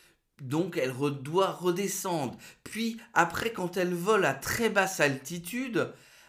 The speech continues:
la nacelle, vous vous rendez compte, la nacelle touche l'eau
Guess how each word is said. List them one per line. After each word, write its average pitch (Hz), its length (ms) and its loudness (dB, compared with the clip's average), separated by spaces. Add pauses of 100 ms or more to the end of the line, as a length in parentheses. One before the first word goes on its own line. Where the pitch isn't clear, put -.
(100)
la 127 240 -2
nacelle, 156 760 -4 (400)
vous 127 260 -6
vous 156 160 -4
rendez 156 300 -4
compte, 196 320 -8
la 135 140 0
nacelle 165 600 -4
touche 170 460 -6
l'eau 170 320 0